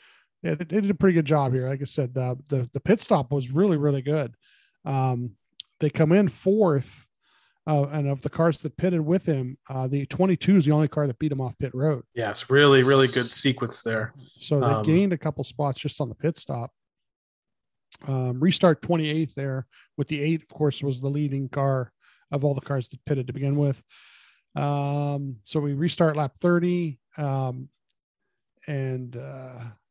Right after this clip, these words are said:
Speaker 1: the re-, <laughs> so here's the part that's bad is the restart kinda gets bobbled in front of him here, and his line gets jacked up,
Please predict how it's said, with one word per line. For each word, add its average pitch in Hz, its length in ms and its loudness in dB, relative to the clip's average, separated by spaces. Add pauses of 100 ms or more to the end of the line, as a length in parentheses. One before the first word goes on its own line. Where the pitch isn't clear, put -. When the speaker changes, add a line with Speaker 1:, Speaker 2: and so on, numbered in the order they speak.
(380)
Speaker 1:
the 143 100 0
re-, 131 420 -2 (180)
<laughs> - 240 -20
so - 140 -2
here's 180 200 2
the 165 60 -2
part 160 260 4 (240)
that's 143 160 -6
bad 147 300 0
is 127 80 -4
the 143 100 -8
restart 196 320 2
kinda 160 180 2
gets 147 140 -2
bobbled 147 400 2
in 123 140 -2
front 156 240 0
of 117 80 -4
him 107 300 -6
here, 113 360 -6
and 131 420 -2 (240)
his 156 260 2
line 151 280 2
gets 135 180 -4
jacked 131 400 -4
up, 151 220 2